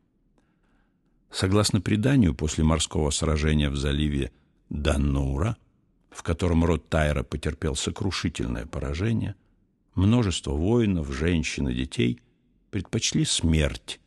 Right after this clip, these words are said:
позору плена и погибли в водах пролива. С той поры души павших воинов Тайра не находили покоя.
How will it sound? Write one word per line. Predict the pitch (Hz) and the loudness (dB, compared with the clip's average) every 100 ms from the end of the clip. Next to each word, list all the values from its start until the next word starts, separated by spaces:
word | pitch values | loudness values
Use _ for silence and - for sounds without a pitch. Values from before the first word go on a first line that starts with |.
| _ _ - | _ _ -8
позору | 76 71 64 64 | -6 -4 -6 -6
плена | - 104 139 143 - | -4 -2 0 -2 -4
и | - | -6
погибли | 76 67 64 78 98 98 | -4 -4 -4 -4 -2 -2
в | 78 | -4
водах | 62 60 58 65 | -4 -6 -6 -8
пролива. | - 65 57 57 50 53 _ _ _ _ _ _ _ _ _ | -8 -6 -6 -6 -8 -12 _ _ _ _ _ _ _ _ _
С | - | -12
той | - 101 | -2 0
поры | 82 98 123 127 | 0 0 2 0
души | 82 107 - 92 | 0 -2 -2 -4
павших | - 92 - - - | -4 -4 -4 -8 -4
воинов | 95 90 87 80 - - | 0 2 2 0 -6 -6
Тайра | 113 117 82 76 _ _ _ | -2 -2 -2 -6 _ _ _
не | 101 | 0
находили | 104 92 90 73 78 73 | 2 2 0 0 -2 -4
покоя. | - - - - | -8 -12 -12 -12